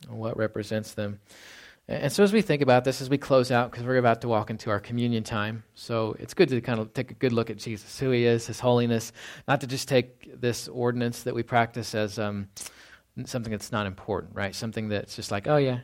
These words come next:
I can just do it casually." There was a thought that I had in closing, and as we, we think about this, who Jesus is, I wanna share it with you and then just make an appeal.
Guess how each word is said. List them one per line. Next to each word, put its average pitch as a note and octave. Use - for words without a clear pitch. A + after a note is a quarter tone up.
I B2+
can C3
just B2
do A#2+
it A2+
casually." A2
There A#2+
was A#2
a A2+
thought C3+
that B2
I G#2+
had A2+
in A2+
closing, A2+
and A2
as A2
we, A2+
we B2+
think E3+
about C3+
this, -
who C3
Jesus A#2
is, A2+
I -
wanna A#2+
share A#2
it A2
with A2
you A2+
and A2
then G#2+
just G#2+
make G#2+
an G#2+
appeal. G#2+